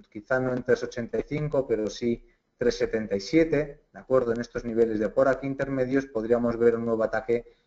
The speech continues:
pues, eh, a los cuatro veinte, cuatro quince, eh, cuatro diez, evidentemente con tiempo, ¿de acuerdo? No en dos días, pero sí con cierto tiempo ver un nuevo ataque a esos niveles. Endesa que os comentaba que es de las que, bueno, pues, eh, no tiene,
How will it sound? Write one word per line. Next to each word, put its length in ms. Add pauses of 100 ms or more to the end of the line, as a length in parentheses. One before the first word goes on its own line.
(160)
pues, 220
eh, 100
a 60
los 160
cuatro 280
veinte, 400
cuatro 300
quince, 540 (340)
eh, 300
cuatro 260
diez, 360 (200)
evidentemente 800
con 160
tiempo, 360 (160)
¿de 60
acuerdo? 340
No 120
en 120
dos 160
días, 420 (300)
pero 200
sí 180
con 160
cierto 300
tiempo 380
ver 200
un 100
nuevo 200
ataque 440 (280)
a 100
esos 240
niveles. 460 (240)
Endesa 340
que 80
os 80
comentaba 540
que 60
es 60
de 80
las 140
que, 80
bueno, 260 (360)
pues, 240
eh, 80
no 220
tiene, 520